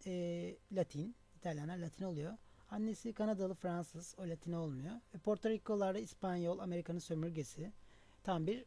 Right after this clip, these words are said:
İtalyan, e, tam bir Latin olmasını istiyorum bu çocuğunun. Bir kadın hayatında hiçbir zaman unutamayacağı, e, unutamayacağı bir durumdur herhalde. İçindeki canlının ilk kıpırtılarını hissetmek. Şimdiye kadar yaşamının her detayını bir gösteri malzemesi haline getirmeyi.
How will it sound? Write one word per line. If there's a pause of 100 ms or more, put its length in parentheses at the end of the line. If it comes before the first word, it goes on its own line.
(100)
İtalyan,
e,
tam
bir
Latin
olmasını
istiyorum
bu
çocuğunun. (840)
Bir
kadın
hayatında
hiçbir
zaman
unutamayacağı, (140)
e,
unutamayacağı
bir
durumdur
herhalde.
İçindeki
canlının
ilk
kıpırtılarını
hissetmek. (440)
Şimdiye
kadar
yaşamının
her
detayını
bir
gösteri
malzemesi
haline
getirmeyi.